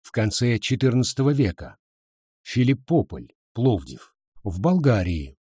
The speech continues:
а люди из Сереса в Эгейской Македонии и Ускюпе, Скопье, в Северной Македонии. Этот город, расположенный на пересечении шести оживлённых дорог, приютил юрюков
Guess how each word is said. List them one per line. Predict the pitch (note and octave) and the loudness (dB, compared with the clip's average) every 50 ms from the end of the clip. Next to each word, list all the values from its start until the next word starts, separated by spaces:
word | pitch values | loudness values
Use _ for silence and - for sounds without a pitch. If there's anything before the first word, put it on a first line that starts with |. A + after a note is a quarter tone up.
| _ _ - - - - | _ _ -20 -20 -14 -6
а | - F#2+ G#2 | -2 0 2
люди | G#2+ A2+ A#2 A2+ G2+ A#2 | 2 2 2 2 2 0
из | A#2 G#2+ - | 0 0 0
Сереса | - - - F#3 F3+ D3+ A2 - - - F2+ C2 - - _ _ _ | -2 -2 0 0 0 0 0 -2 -4 -6 -8 -10 -12 -16 _ _ _
в | - F2 A2+ | -2 0 0
Эгейской | G#2 F#2+ B2 C#3+ C#3+ - - C#3+ C3 | 2 4 4 4 4 2 2 2 2
Македонии | A#2 A2 G2+ - G#2 F2+ G#2 A#2+ C3 D3 D3 C#3+ C#3 | 2 2 2 0 0 0 2 2 4 4 4 2 2
и | C3 - A#2 A#2 A#2+ - | 0 0 -2 -2 0 0
Ускюпе, | C3+ C3 - - - - F3+ F3 A2+ - - F2 - - _ _ _ _ _ _ | 0 -2 -2 -4 -4 0 2 2 2 2 -4 -12 -18 -18 _ _ _ _ _ _
Скопье, | - - - - B2+ A#2 F#2+ - - - - _ _ _ _ _ _ _ _ _ | -8 -8 -4 -2 -2 -2 -2 -4 -10 -20 -20 _ _ _ _ _ _ _ _ _
в | - | -8
Северной | - - B2 A2+ G#2 A2 G#2+ A#2 A#2+ | -2 0 0 2 2 2 0 2 2
Македонии. | B2+ C3 - - C3+ A2 F2+ D2 B1+ - - - _ _ _ _ _ _ _ _ _ _ _ _ _ _ _ _ _ _ _ | 0 0 0 -2 -2 -2 -2 -4 -6 -12 -18 -20 _ _ _ _ _ _ _ _ _ _ _ _ _ _ _ _ _ _ _
Этот | G2+ G#2 G#2+ G#2 A2 F#2 G2+ | -4 -2 -2 -2 -4 -6 -4
город, | F#2+ G#2+ C#3 D3+ B2 F#2 - - - _ _ | 0 2 2 2 2 0 -4 -8 -18 _ _
расположенный | - F#2 G#2 - - - G#2 G#2+ A2+ A2+ G2 G2+ G2+ A2 G#2+ | -6 -6 -6 -4 -4 -2 -2 0 0 0 -2 0 0 2 2
на | G#2+ G#2+ G2+ | 2 2 2
пересечении | - A2 G#2+ G2+ - A2 G2 - B2 A#2+ G#2+ A2 A2 G#2+ | 0 0 0 0 0 -2 -2 0 0 2 2 4 2 2
шести | - - C3 B2+ - - - - C3 B2 - - - _ _ _ _ | 0 0 -2 -2 -2 -4 -2 -2 -2 -2 -2 -4 -8 _ _ _ _
оживлённых | - G2 F#2 F#2+ A2 G2+ A2 A#2 A2 G#2+ G2+ G2 F2 | -6 -4 -2 0 0 2 2 2 2 2 0 0 0
дорог, | F2 G#2 G2+ A#2 D#3 D3 - - _ _ _ _ _ _ _ _ _ _ | 0 0 0 2 0 0 -2 -6 _ _ _ _ _ _ _ _ _ _
приютил | - A#2+ C3 C3+ C#3+ - - C#3 C#3 C3 B2 - | 0 2 4 4 4 2 4 4 4 4 4 0
юрюков | B2+ G#2 G#2+ B2+ B2 B2 D#3+ F3 - - G2+ E2 - - | -2 0 2 2 4 4 4 2 2 0 -4 -4 -6 -10